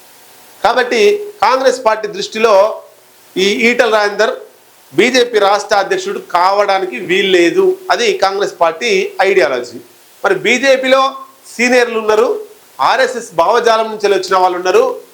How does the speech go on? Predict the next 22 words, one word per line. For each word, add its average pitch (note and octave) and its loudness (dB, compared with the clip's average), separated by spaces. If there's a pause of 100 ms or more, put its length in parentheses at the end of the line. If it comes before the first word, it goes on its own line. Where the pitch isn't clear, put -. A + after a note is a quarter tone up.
(480)
వీళ్ళని C4+ 2
కాదని A3+ 0 (540)
ఎక్కడ C#4 0 (200)
ఈటల A#3+ 0 (100)
రాజేందర్కు A3 -2 (120)
ఈ - -2 (140)
పదవి G3+ 4
వస్తుందో F#3+ -2
అని G#3 0 (460)
జీర్ణించుకోలేని A3 2 (120)
కొంతమంది A#3+ 0 (480)
బీజేపీలో A#3 2 (400)
ఇంకొక C4 2 (100)
వర్గంగా G#3 0
ఉన్నారు. C3+ -6 (500)
వాళ్ళు A#3+ 0 (200)
రేవంత్ A#3+ 2
రెడ్డి A3 -4 (180)
కలిసి B3 -2 (960)
ఈ - 6 (720)
ఈటల C4 0
రాజేందర్కు A3+ 0